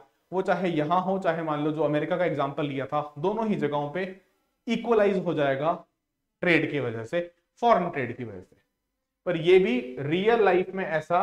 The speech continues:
नहीं हुआ या ऐसा कभी भी हमें practically देखने को नहीं मिलता। हाँ, theory में हम बोल सकते हैं कि theoretically अगर बात की जाएगी तो ठीक है,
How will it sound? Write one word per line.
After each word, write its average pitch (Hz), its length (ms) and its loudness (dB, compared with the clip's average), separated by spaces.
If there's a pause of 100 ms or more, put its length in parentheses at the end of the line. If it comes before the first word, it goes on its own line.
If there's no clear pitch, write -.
(440)
नहीं 156 400 -2
हुआ 160 420 0 (260)
या 165 160 0
ऐसा 170 240 0
कभी 175 240 -4
भी 185 100 -2
हमें 185 360 -4 (240)
practically 220 480 0
देखने 185 260 2
को 175 80 2
नहीं 147 120 -2
मिलता। 139 240 0 (440)
हाँ, - 380 -6 (100)
theory 190 340 6
में 254 120 4
हम 233 200 4
बोल 170 160 6
सकते 175 280 -2
हैं 220 100 -4
कि 240 140 2
theoretically 190 640 2
अगर 220 160 4
बात 196 260 4
की 208 80 -6
जाएगी 202 320 -2
तो 220 120 -4
ठीक 196 240 -6
है, 107 120 -8